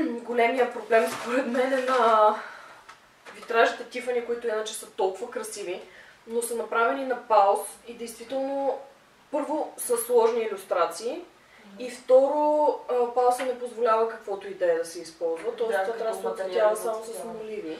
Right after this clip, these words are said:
Speaker 2: Аз искам само да върна за малко към мандалите и моя проблем с това, че има страшно много детайли. Аз принципно, не знам, <laughs> имам малко бебе.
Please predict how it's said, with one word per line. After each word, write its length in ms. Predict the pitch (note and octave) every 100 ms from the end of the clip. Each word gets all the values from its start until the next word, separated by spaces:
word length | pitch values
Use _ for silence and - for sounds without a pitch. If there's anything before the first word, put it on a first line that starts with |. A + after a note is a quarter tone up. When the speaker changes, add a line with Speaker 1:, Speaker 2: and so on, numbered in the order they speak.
| - -
Speaker 2:
Аз 260 | - -
искам 240 | D4+ - E4+
само 280 | D#4+ D#4 E4
да 60 |
върна 320 | C4 C4+ D#4 D4
за 100 | C4
малко 300 | A#3+ B3 -
към 140 | D4
мандалите 880 | B3+ A3 G3 G3+ A3 A3+ F#3+ A3+ C4+
и 40 | B3
моя 400 | A3+ A#3+ B3+ -
проблем 400 | A3+ G3 A3 C#4
с 180 | B3
това, 400 | - G3+ G#3 A#3+
че 300 | - C#4+ C#4+ C4
има 260 | C4+ D4
страшно 480 | D4 C4 A#3 - C#4
много 240 | A#3 A3+
детайли. 560 | B3 A3+ - F3+ F3+ -
Аз 240 | - - -
принципно, 680 | D#4+ D#4 A#3+ - F3+ A3+ A#3+
не 60 | G#3
знам, 320 | G#3+ - G#3 - -
<laughs> 400 | - - - _
имам 400 | A#3+ C#4+ D4+ D4 - _ _ -
малко 360 | A3+ A3+ -
бебе. 400 | - F#3 E3+ D#3+